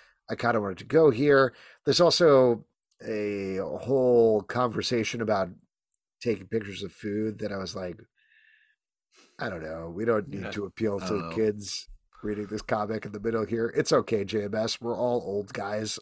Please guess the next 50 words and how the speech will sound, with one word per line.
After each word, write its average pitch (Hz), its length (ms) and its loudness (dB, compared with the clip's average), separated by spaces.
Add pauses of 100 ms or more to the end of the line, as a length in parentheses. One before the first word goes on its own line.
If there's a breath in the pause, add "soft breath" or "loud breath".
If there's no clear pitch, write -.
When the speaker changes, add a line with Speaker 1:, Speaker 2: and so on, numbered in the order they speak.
Speaker 1:
Let's 117 260 -2
just 107 200 -6
Speaker 2:
Yeah. 98 140 -2
Speaker 1:
read 104 80 -6 (100)
this - 100 -12
comic 101 400 -10
book. 113 220 -10
It's - 160 -12
fine." 101 360 -12 (580 loud breath)
Um, 113 440 -2 (140)
so 175 260 8
there 156 120 10
was 131 160 6
that, 127 340 6
but 123 400 4 (600)
I - 80 4
like 170 200 8
a 165 60 6
lot 143 180 4
of 131 80 2
the 110 80 -4
stuff - 240 0
that's 104 140 -8
going 87 260 -6
on 87 100 -10
in 80 60 -14
this 85 160 -10
book. - 320 -16 (420 loud breath)
Why 165 160 8
don't 240 100 6
we 226 120 4
wrap 175 280 8
it 170 80 6
up 175 140 6
with 165 120 -2
two 196 260 2
Beast 185 420 0
World 190 300 4
titles? 180 320 4
We 160 80 2
got 165 180 4
Titans 220 400 2
Beast 208 280 0
World 202 200 4
number 156 180 4
two 165 80 8
from 220 120 10
Beast 311 100 10
Speaker 2:
Yeah! 330 560 10
Speaker 1:
Comics, 170 420 0